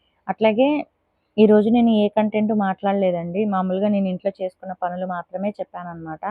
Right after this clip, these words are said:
ఎందుకంటే వర్షం వచ్చిన దగ్గర నుండి అసలు ఒకటే తలనొప్పి అండి. ఇల్లంతా స్మెల్, బయట పెట్స్ ఒకటి ఉన్నాయి కదా, అవి ఒకటి స్మెల్ అనమాట. వాటి గూడు ఉంది కదా, దాని చుట్టూతా కూడాను అవి లోపలే ఉండటం మూలంగా అసలు బాగా స్మెల్ వచ్చేస్తుంది అనమాట.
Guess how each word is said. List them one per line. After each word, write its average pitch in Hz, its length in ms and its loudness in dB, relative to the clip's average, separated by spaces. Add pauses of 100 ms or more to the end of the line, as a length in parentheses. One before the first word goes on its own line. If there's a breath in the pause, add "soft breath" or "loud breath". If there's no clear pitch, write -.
(140)
ఎందుకంటే 196 440 -6 (600)
వర్షం 190 300 0
వచ్చిన 208 260 -2
దగ్గర 202 260 0
నుండి 214 320 4 (120)
అసలు 196 300 -4 (100)
ఒకటే 196 280 0
తలనొప్పి 196 460 0
అండి. 185 200 -2
ఇల్లంతా 185 460 -2
స్మెల్, 190 420 -4 (200)
బయట 185 300 0 (760)
పెట్స్ 202 260 -2
ఒకటి 214 260 -2
ఉన్నాయి 190 240 -2
కదా, 180 280 0
అవి 185 220 0
ఒకటి 190 280 -2
స్మెల్ 196 300 -4
అనమాట. 185 340 -4
వాటి 170 320 -8 (840)
గూడు 190 340 2
ఉంది 220 180 2
కదా, 190 220 2
దాని 196 240 0
చుట్టూతా 202 440 -2
కూడాను 190 400 0
అవి 190 200 -2
లోపలే 185 400 0
ఉండటం 190 360 -4
మూలంగా 180 400 -6
అసలు 180 260 -12
బాగా - 240 -10
స్మెల్ 196 300 -6
వచ్చేస్తుంది 196 420 -6
అనమాట. 175 240 -10